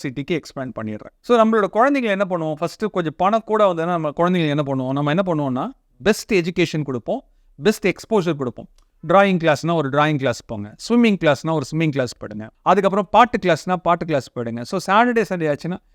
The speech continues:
அப்புறம் முடிஞ்சதுன்னா ஒரு டிரைவர் கூட வச்சுப்போம். வேணும்னா ஒரு இருபதாயிரம், பதினஞ்சாயிரம், பத்-, அப்போல்லாம் வந்து ரொம்ப கிடையாது, பதினஞ்சாயிரம் கொடுத்து ஒரு டிரைவர் கூட வச்சுப்போம். So, இந்த மாதிரி வாங்கி சத்யம் கம்ப்யூட்டர்ஸ்ல டூ தௌசண்ட் எயிட் ரொம்ப அருமையாக போயிட்டு இருந்தது. ஒரு ஃபைன் மார்னிங் ஷேர் மார்க்கெட்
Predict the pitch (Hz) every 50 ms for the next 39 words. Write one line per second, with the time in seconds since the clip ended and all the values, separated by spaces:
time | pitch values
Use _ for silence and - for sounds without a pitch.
0 | _ _ _ - 190 202 208 185 185 233 254 233 214 214 247 254 226 180 160 165
1 | 165 190 226 220 196 170 185 185 180 156 - - 127 123 - - _ _ - 135
2 | 156 180 196 190 185 220 233 220 208 190 185 180 185 180 180 185 190 190 180 180
3 | 175 170 202 208 - 196 185 180 175 170 175 190 175 - 180 - _ _ - 151
4 | 147 196 196 208 196 185 185 185 170 160 160 175 175 160 151 147 - 151 139 135
5 | 131 - 175 196 202 185 185 185 190 165 165 160 - 240 214 165 156 160 180 196
6 | 185 151 156 156 156 139 123 - - _ _ _ _ _ _ _ _ _ _ _
7 | _ _ - - 226 196 196 220 254 240 226 240 269 277 240 196 180 175 185 185
8 | 220 214 - 175 160 - - 226 208 190 180 165 156 156 151 135 - 127 107 -
9 | 160 190 - - _ _ - 196 180 175 175 156 135 143 131 123 139 160 160 -
10 | - - _ _ _ - 151 185 196 196 165 151 165 175 180 180 185 190 196 170
11 | - 147 143 143 135 127 120 113 104 107 - _ _ - 147 160 180 208 196 -
12 | - - 170 185 202 214 196 165 151 156 165 190 202 - - 151 147 165 180 165
13 | 160 156 147 - 151 127